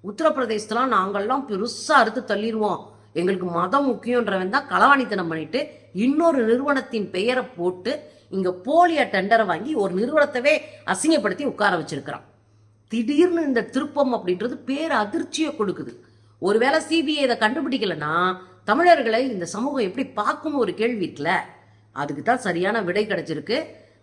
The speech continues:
உத்தரப்பிரதேசம் கொஞ்சமாவது திருந்துறதுக்கு முயற்சி பண்ணணும். இந்த சங்கி பயல்க ஆட்சியிலிருந்து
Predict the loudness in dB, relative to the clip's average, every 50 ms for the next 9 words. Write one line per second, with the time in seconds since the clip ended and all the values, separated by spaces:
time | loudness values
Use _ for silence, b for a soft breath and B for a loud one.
0 | _ -14 -12 -6 0 0 2 2 2 0 -2 -2 -2 -4 -4 -4 -6 -6 -6 -6
1 | -8 -10 -10 -8 -6 -4 -2 0 0 0 0 -2 -4 -6 -6 -4 -2 -2 -2 -2
2 | -2 -2 -6 -6 -4 -4 -4 -4 -8 -10 -10 -8 -8 -6 -6 -6 -6 -6 B B
3 | B B B B B -12 -12 -4 -2 0 0 0 -2 -4 -4 -4 -4 -4 -2 -2
4 | -2 -2 -2 -2 -2 -2 -2 -4 -4 -6 -4 -4 -6 -6 -4 -4